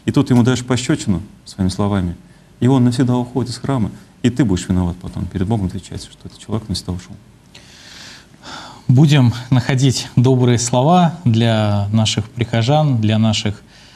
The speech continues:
Speaker 2: собратьев, сестер по вере, чтобы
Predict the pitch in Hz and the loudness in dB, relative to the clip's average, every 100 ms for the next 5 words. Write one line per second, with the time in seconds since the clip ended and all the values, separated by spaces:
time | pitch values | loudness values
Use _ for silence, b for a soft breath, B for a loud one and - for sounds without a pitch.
0 | B B B - 110 117 131 131 113 - | B B B -4 0 2 0 0 -2 -4
1 | - - - 127 110 117 113 143 165 139 | -6 -6 -2 -2 -2 0 2 4 4 2
2 | 135 B B B - - - 123 120 120 | -2 B B B -18 -10 -2 2 4 4
3 | 117 113 110 107 104 104 | 4 2 2 0 0 -2